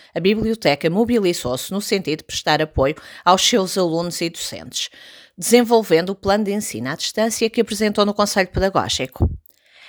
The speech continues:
A biblioteca da epdra propôs desenvolver e disponibilizar através dos seus canais Facebook e blog e plataformas um conjunto de serviços em linha capazes de apoiar com eficácia as atividades letivas que se desenvolvem à distância.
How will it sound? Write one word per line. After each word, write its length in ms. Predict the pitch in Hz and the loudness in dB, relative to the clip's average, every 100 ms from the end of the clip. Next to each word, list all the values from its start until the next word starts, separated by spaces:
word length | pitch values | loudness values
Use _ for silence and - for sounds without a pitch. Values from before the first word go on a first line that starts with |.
| - | 0
A 60 | 233 | 4
biblioteca 640 | 392 392 359 - 147 170 | 6 4 2 2 2 2
da 100 | 180 | 4
epdra 340 | 170 165 190 185 | 6 6 2 -2
propôs 480 | - - 175 180 | -4 2 2 4
desenvolver 540 | - 202 196 208 175 165 | 0 -4 0 0 2 2
e 80 | 185 | 2
disponibilizar 800 | 233 - 214 185 185 165 131 | 0 -2 -2 -2 -2 0 2
através 360 | 156 156 160 180 | 0 0 2 2
dos 160 | 185 - | 0 -2
seus 220 | 175 170 | -2 -2
canais 460 | 170 147 120 135 - - - | -2 -2 -4 -6 -10 -20 0
Facebook 680 | 208 214 - 156 143 - - | 2 2 -2 -2 -2 -6 -12
e 80 | 202 | -6
blog 440 | 190 165 139 131 - - - | -2 4 4 2 -4 -20 -8
e 80 | 208 | -4
plataformas 800 | 240 254 220 - 143 139 175 175 | 2 2 2 4 4 4 0 -2
um 80 | 233 | -2
conjunto 460 | 240 233 160 156 | 0 0 -2 -4
de 100 | 226 | -4
serviços 500 | 247 175 147 127 - 170 | -4 -4 -6 -8 -4 -2
em 200 | 185 180 | -2 -2
linha 320 | 175 175 180 - - - | 0 0 0 -4 -20 0
capazes 420 | 240 240 277 - | 2 4 2 0
de 160 | - 240 | -4 -2
apoiar 420 | - 226 123 135 | 2 2 2 -2
com 140 | 214 | -2
eficácia 560 | 240 - 214 143 143 180 | -4 -4 0 0 2 -2
as 120 | 180 | -4
atividades 580 | 185 202 190 190 190 - | -6 -2 2 4 2 0
letivas 560 | 165 - 127 160 175 - - _ | -2 -2 -6 -4 -4 -6 -14 _
que 100 | 247 | -2
se 200 | 254 233 | 0 -2
desenvolvem 580 | 196 208 170 175 180 170 | -2 -2 2 2 2 0
à 60 | |
distância. 680 | 170 - - - - - - | 0 -4 -6 -10 -12 -16 -18